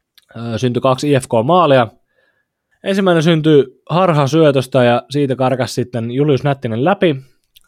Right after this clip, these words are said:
Toinen syntyi puolustuslinjan murtumisesta, ja siitä kanka-, karkasi sitten Aleksanteri Kaskimäki läpi. Ja sen jälkeen oikeastaan ihan täysin munatonta hyökkäystä vaan, ja ainoat, ainoat kerrat, kun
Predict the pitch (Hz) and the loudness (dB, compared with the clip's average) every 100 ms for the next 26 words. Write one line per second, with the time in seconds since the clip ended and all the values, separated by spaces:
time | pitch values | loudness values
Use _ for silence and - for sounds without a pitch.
0 | _ 156 151 135 143 139 131 120 - _ | _ -6 -4 -4 -4 -4 -2 -2 -4 _
1 | _ _ _ _ _ _ _ 165 165 147 | _ _ _ _ _ _ _ 0 0 2
2 | 139 135 131 123 123 185 196 160 147 139 | -2 2 2 2 2 2 2 0 -2 -2
3 | 131 135 127 120 139 131 123 123 127 _ | -2 0 0 2 -2 -2 -2 -4 -6 _
4 | 143 131 131 - 113 123 135 135 127 110 | -2 -2 -4 -6 -6 -2 0 -2 -2 -4
5 | 110 185 - 170 151 147 131 135 123 - | 0 -2 0 -4 0 0 0 -2 -4 -12
6 | - _ _ _ _ _ _ _ _ _ | -18 _ _ _ _ _ _ _ _ _
7 | _ _ 131 127 127 123 117 123 180 226 | _ _ -2 0 2 2 0 0 0 0
8 | 196 160 151 139 127 143 127 123 127 123 | 0 0 0 -2 -2 -2 0 -2 -2 0
9 | 120 117 113 120 113 113 107 110 107 - | -2 -2 -6 -4 -4 -4 -6 -4 -4 -2
10 | 117 104 113 110 110 120 165 175 170 _ | -6 -4 -4 -2 -2 -4 -2 -2 -4 _
11 | _ _ _ - - _ _ _ _ _ | _ _ _ -20 -20 _ _ _ _ _
12 | 160 185 185 190 180 156 156 147 | -4 -2 0 2 2 2 -2 -2